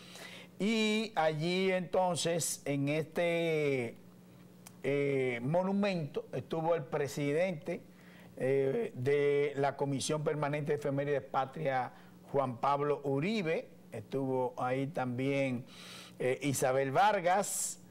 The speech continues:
Camila Rodríguez y José Horacio Rodríguez, en representa-, representación de la Fundación Héroes de Constanza, Maimón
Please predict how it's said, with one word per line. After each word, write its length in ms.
Camila 480
Rodríguez 680
y 60
José 260
Horacio 440
Rodríguez, 680
en 140
representa-, 520
representación 960
de 100
la 180
Fundación 640
Héroes 360
de 120
Constanza, 680
Maimón 680